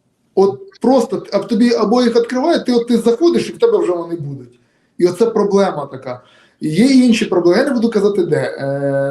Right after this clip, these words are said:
на якому напрямку, от, е, каже людина, «Мені кажуть, треба заливати бетоном»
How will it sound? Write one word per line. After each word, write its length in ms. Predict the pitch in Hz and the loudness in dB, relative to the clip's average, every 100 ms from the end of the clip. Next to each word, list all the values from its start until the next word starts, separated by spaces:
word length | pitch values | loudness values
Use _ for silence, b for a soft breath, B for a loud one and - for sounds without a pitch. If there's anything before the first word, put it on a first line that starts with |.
| 156 | -2
на 60 | |
якому 260 | 170 180 185 | -2 -2 -2
напрямку, 500 | 254 294 202 190 165 | -4 -4 -6 -8 -10
от, 120 | 156 - 160 | -12 -14 -4
е, 220 | 156 156 | 2 2
каже 260 | 151 185 180 | 2 -2 -2
людина, 320 | 175 170 151 | -2 -2 0
«Мені 180 | 185 285 | 2 2
кажуть, 480 | 247 233 208 214 - | 2 0 0 -4 -8
треба 240 | 220 240 233 | -2 0 0
заливати 440 | 196 196 208 208 | 0 -2 -2 -2
бетоном» 460 | 175 - 180 123 | -2 -2 -2 -6